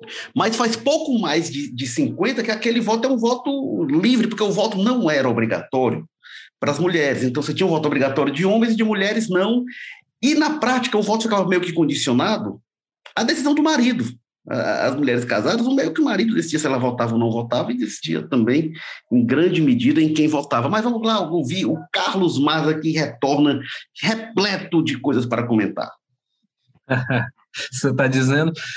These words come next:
Speaker 2: É, com certeza, Érico, eu acho que é um marco importantíssimo mesmo, é, não só nessa questão histórica que a gente tá falando, porque a gente sabe da importância de-, dessa representatividade, né, desde a influência que isso pode trazer pro cenário político como um todo, né,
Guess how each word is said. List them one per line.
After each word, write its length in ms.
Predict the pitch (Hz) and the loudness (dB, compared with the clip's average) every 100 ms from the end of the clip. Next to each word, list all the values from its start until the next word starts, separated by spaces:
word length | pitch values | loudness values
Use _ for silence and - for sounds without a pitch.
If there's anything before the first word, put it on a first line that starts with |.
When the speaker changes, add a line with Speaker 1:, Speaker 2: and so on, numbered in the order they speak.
| - | -6
Speaker 2:
É, 140 | 139 | -4
com 240 | 123 127 220 | -2 0 2
certeza, 680 | 226 208 202 175 214 170 135 | 4 2 2 2 2 2 2
Érico, 180 | 123 | 2
eu 40 | 143 | 0
acho 100 | - | 0
que 80 | 180 | 0
é 20 | |
um 100 | 160 | 0
marco 300 | 151 165 - | 0 0 0
importantíssimo 760 | 151 160 151 160 147 156 156 - | -2 0 -2 0 0 0 -2 0
mesmo, 400 | 127 131 160 139 127 - - | 2 2 2 -2 -6 -10 -4
é, 280 | 127 127 123 | 0 2 2
não 140 | 147 | 0
só 140 | 165 | 0
nessa 200 | 156 151 | -2 -2
questão 280 | 151 131 143 | -4 -2 -2
histórica 340 | 131 139 147 131 | -2 0 0 0
que 60 | |
a 20 | |
gente 100 | 123 | -2
tá 80 | 131 | -2
falando, 380 | 127 120 147 147 | -2 0 2 0
porque 140 | 139 | 0
a 20 | 123 | -2
gente 240 | 123 127 | -4 -2
sabe 340 | 160 175 156 139 - - - _ - | 0 2 0 -2 -10 -18 -20 _ -4
da 160 | 135 135 | 0 0
importância 840 | 127 127 127 139 139 131 123 107 - | 0 -2 0 0 2 2 0 -2 -6
de-, 180 | 117 117 | -6 -2
dessa 260 | 127 127 | -2 0
representatividade, 1300 | 131 127 127 127 131 127 - 120 107 120 165 156 131 127 | 0 0 0 -2 -2 -2 -2 -4 -2 0 2 2 0 0
né, 220 | 135 131 | 0 0
desde 320 | 127 170 190 | 2 2 2
a 20 | |
influência 400 | 170 160 170 156 | 0 0 0 -2
que 80 | 160 | -4
isso 100 | 151 - | -6 -2
pode 160 | 151 | -2
trazer 380 | 151 139 139 139 | 0 0 0 -2
pro 140 | 190 262 | -2 0
cenário 360 | 240 180 175 | 0 0 -2
político 340 | 165 156 151 - | -2 -2 -2 -2
como 180 | 143 131 | 0 0
um 100 | 127 | 0
todo, 280 | 196 180 | 2 2
né, 180 | 143 151 | 2 0